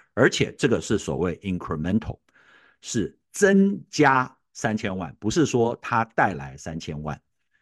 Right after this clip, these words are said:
它带来的经济效益就那几场 concert，随便算算都是几亿美金。但是呢，因为什么东西都变贵了啊，原来可能不满的旅馆都满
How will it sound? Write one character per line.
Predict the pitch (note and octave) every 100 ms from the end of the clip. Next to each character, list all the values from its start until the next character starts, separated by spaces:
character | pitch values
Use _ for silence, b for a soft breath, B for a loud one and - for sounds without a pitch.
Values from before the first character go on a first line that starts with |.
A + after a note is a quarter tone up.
| _
它 | - E3
带 | A#3 D#3
来 | F#2 E2
的 | F#2+ E2+
经 | -
济 | A2+
效 | G#2 A2 F#2
益 | E2+ - _ -
就 | F3
那 | D3+ C#3+
几 | - - F#2+
场 | - D#2+ - _ _ _ _
concert， | - G2 - - _ _ _ _ _ _ _ _ _ _
随 | - - G2 C#3
便 | F3+ C3
算 | - B2
算 | A#2+ F2+
都 | F#2
是 | F2+ F2
几 | - C#2
亿 | C2+
美 | D2+ B1
金。 | A#1+ C#2 B1 - _ _ _ _ _ _ _ _ _ - B B B
但 | - C3
是 | D3+
呢， | B2+ A2 G#2 - _ _ _
因 | B2 C3+
为 | C#3+ C#3
什 | -
么 | F#2+
东 | A#2 B2+
西 | C3
都 | A#2+
变 | D#3 A#2
贵 | - F#3+ C#3
了 | - - _ _ _ _ _
啊， | - -
原 | G#2 A#2+
来 | C3+
可 | C#3+ G#2+
能 | E2
不 | G2+ C#3+
满 | G#2 C#2
的 | D#2
旅 | E2+
馆 | A2 C#2+
都 | F#2 C3 C#3+
满 | B2+ -